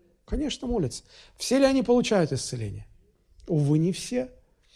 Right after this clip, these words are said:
Но дело в том, что мы не можем управлять чудесами. Мы эт-, эту сферу не контролируем. Это, это зависит от Бога. Да даже если мы возьмём времена Нового Завета, уже тогда мы видим, что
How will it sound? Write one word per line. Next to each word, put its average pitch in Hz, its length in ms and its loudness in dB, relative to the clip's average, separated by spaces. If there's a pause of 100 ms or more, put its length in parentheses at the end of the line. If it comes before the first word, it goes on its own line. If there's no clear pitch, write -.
(320)
Но 185 120 6
дело 233 260 8
в 247 60 -4
том, 254 120 6
что 233 160 4
мы 247 100 6
не 254 100 8
можем 240 260 6
управлять 214 400 0
чудесами. 160 640 -4 (680)
Мы 175 200 6
эт-, 190 260 4
эту 185 160 2
сферу 190 340 4
не 190 140 4
контролируем. 202 680 2
Это, 147 340 -4 (320)
это 156 140 0
зависит 196 360 4
от 202 120 -2
Бога. 196 400 4 (600)
Да 156 140 6
даже 220 320 8
если 226 280 6
мы 220 140 4
возьмём 214 540 4 (180)
времена 196 600 8
Нового 202 480 8
Завета, 165 760 2 (840)
уже 180 340 4
тогда 165 880 4 (380)
мы 151 140 4
видим, 196 380 6
что 143 420 4